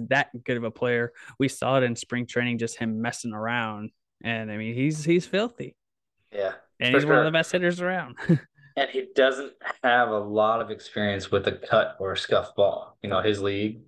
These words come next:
Speaker 1: But he loves it.
Speaker 2: Oh, yeah,
Speaker 1: He's been
Speaker 2: totally.
Speaker 1: doing, he's been doing it for t-, uh, two, three years now and practicing. And he, and he, I've been texting with him, and he's just like, "I have so much fun with the cut ball. It's so
Speaker 2: <laughs>
Speaker 1: much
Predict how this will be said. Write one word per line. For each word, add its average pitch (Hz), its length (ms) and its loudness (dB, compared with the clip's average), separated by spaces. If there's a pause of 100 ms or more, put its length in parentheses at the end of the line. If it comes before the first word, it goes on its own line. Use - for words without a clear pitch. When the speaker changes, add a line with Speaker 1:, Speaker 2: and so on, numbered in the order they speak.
(260)
Speaker 1:
But 123 140 -4
he 127 260 -2
loves 110 560 -4
it. - 380 -8 (400)
Speaker 2:
Oh, 170 180 6
yeah, 117 320 0
Speaker 1:
He's 165 180 6
been 151 180 8
Speaker 2:
totally. 131 120 6
Speaker 1:
doing, 127 180 2
he's 160 240 2
been 147 160 2
doing 131 220 2
it 117 140 -2
for 117 500 -2 (260)
t-, - 220 -16
uh, 117 320 2 (140)
two, 147 160 -2
three 123 220 -2
years 117 200 -2
now 107 280 -4 (380)
and 104 160 -6
practicing. 107 440 0
And 113 80 -2
he, 113 100 -4 (180)
and 127 120 0
he, 117 200 0 (140)
I've 127 240 0
been 120 140 0
texting 135 380 -2
with 120 140 -6
him, 110 140 -4
and 110 80 -6
he's 127 160 -2
just 120 180 -6
like, 104 160 -6 (320)
"I 135 100 2
have 127 100 -2
so - 280 0
much 135 260 0
fun 117 280 -2
with - 140 -8
the 104 80 -8
cut - 260 -4
ball. 95 200 -4
It's 110 220 -8
so 143 420 0
Speaker 2:
<laughs> 143 60 4
Speaker 1:
much 127 200 -2